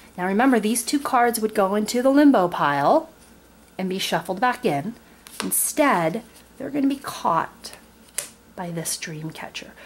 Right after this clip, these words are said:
Well, that's great, 'cause we took care of one of those. It's bad because now if we free this dream catcher,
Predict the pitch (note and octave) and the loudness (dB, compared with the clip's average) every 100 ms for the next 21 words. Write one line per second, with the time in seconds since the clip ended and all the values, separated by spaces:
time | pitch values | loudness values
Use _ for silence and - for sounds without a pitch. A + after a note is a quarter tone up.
0 | - - C#4+ G4 - F#3+ D#3+ - A3+ G3+ | -6 0 0 0 0 2 2 -2 -6 -4
1 | F#3 B3+ - A3+ G#3 G#3 - - A3 G3 | -4 -6 -2 2 2 2 -6 -6 -6 -4
2 | F#3+ G3+ F3+ C3+ C3 C4 - - - - | -2 -2 -2 -4 -6 -10 -12 -20 -20 -20
3 | - - G#3 G#3 G3+ E4 G#4 D4+ A#3 A3 | -18 -10 -6 -6 0 2 4 4 4 4
4 | A3 - - - - A3+ A3+ A3+ A#3+ E4 | 2 -4 -20 -20 -16 -4 -2 2 4 4
5 | D#4 C4+ A3 - G#3+ F3+ - - C#4 D#4 | 6 4 2 0 -4 -4 -8 -6 0 4
6 | D4 C4 B3+ - C4 C4+ F#3+ E3+ F3 | 4 4 2 0 2 2 2 0 -2